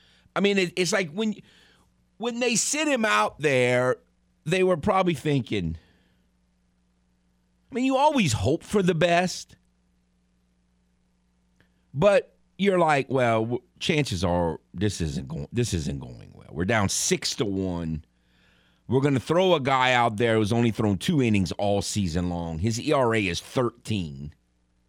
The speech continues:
Um, this, you know, we're just gonna, you know, if we lose, if we, if we make a great comeback, great, but more than likely we'll just take the loss and we'll just move on to the conference series. It's more important at this point anyway. Well, and maybe not, but we'll see.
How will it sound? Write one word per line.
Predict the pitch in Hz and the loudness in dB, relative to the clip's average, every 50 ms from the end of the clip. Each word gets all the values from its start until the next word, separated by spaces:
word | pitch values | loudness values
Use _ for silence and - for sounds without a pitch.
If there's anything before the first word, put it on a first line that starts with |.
| _ _ _ _ _ _ _ _ _ _ _ - 123 | _ _ _ _ _ _ _ _ _ _ _ -2 0
Um, | 127 127 127 123 120 117 113 107 107 101 98 | 2 2 2 2 2 2 2 2 0 0 0
this, | 98 143 147 143 120 110 | 0 2 2 2 0 0
you | - 135 | -2 -2
know, | 110 80 71 80 95 | -2 -2 -4 -4 -2
we're | 110 | -2
just | 107 90 90 82 - | -2 -2 -4 -6 -6
gonna, | - 78 69 60 50 - _ _ _ _ _ | -10 -12 -12 -12 -16 -20 _ _ _ _ _
you | - - | -20 -20
know, | - _ - | -20 _ -20
if | 80 - | -14 -8
we | 110 117 | -2 0
lose, | 120 117 113 113 107 101 95 - | 2 2 4 4 2 2 0 -2
if | 101 95 95 | -4 -4 -2
we, | 123 113 | -2 -2
if | 110 120 | -2 -2
we | 131 | 0
make | 143 156 156 139 | 0 0 0 0
a | 135 | -2
great | 101 92 110 101 90 | -2 -2 -2 -2 -2
comeback, | - 101 95 90 80 76 76 | 0 -2 0 0 -2 -4 -4
great, | 71 85 90 80 82 82 | -6 -6 -6 -6 -6 -6
but | 87 87 | -6 -4
more | 95 104 107 104 | -2 -2 -2 -2
than | 95 95 | -2 -2
likely | 92 82 82 82 - - 85 | -4 -6 -6 -8 -10 -8 -6
we'll | 85 90 | -6 -6
just | 80 82 85 78 - _ | -6 -6 -8 -10 -8 _
take | - 98 92 80 | -6 -6 -4 -4
the | 71 85 | -6 -6
loss | 82 82 80 80 80 82 78 - | -4 -4 -4 -4 -4 -6 -6 -8
and | - 73 76 | -8 -10 -8
we'll | 80 85 | -8 -8
just | 76 82 80 71 | -10 -10 -8 -4
move | 82 92 101 95 85 | -2 0 0 0 0
on | 87 90 87 82 | -2 -2 -4 -6
to | - - | -6 -8
the | 73 73 | -10 -10
conference | - - 85 82 78 - - - - - | -10 -8 -8 -8 -8 -10 -12 -16 -16 -16
series. | - 67 58 50 50 - | -16 -16 -18 -18 -20 -20
It's | 67 65 - | -20 -12 -8
more | 95 87 82 | -6 -6 -4
important | 78 - - 82 78 - - 69 | -6 -8 -8 -8 -10 -10 -10 -10
at | 71 69 | -12 -12
this | - 71 71 | -12 -12 -14
point | - - - 73 73 67 64 - _ _ _ _ _ _ _ _ _ _ _ | -14 -14 -12 -12 -12 -12 -14 -16 _ _ _ _ _ _ _ _ _ _ _
anyway. | - 101 98 90 80 73 69 71 76 76 - _ | -4 -2 -2 -2 -2 -4 -6 -8 -8 -10 -10 _
Well, | 92 98 98 107 117 107 - - _ _ | -4 -2 0 0 0 -2 -4 -6 _ _
and | 95 95 101 98 | -2 0 2 2
maybe | 101 117 139 131 110 | 4 2 2 2 0
not, | 98 104 117 120 90 67 - - _ _ | 0 0 0 0 -2 -4 -8 -12 _ _
but | 82 87 92 - - | -6 -6 -6 -4 -4
we'll | 98 98 | -4 -4
see. | 92 - - 123 98 67 - | -4 -2 -2 -2 -4 -4 -8